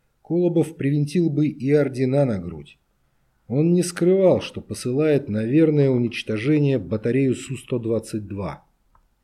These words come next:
Правда, самоходчики уже ушли и не слышали правды, о которой, может быть, и сами догадывались.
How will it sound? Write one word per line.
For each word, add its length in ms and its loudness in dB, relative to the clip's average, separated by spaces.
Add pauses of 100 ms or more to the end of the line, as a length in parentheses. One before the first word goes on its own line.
(280)
Правда, 640 -2 (340)
самоходчики 800 -4
уже 240 -2
ушли 580 -2 (180)
и 40 -14
не 120 -6
слышали 460 -2
правды, 540 -6 (400)
о 80 -20
которой, 340 -2
может 320 -2
быть, 460 -6
и 60 -20
сами 340 -8
догадывались. 800 -14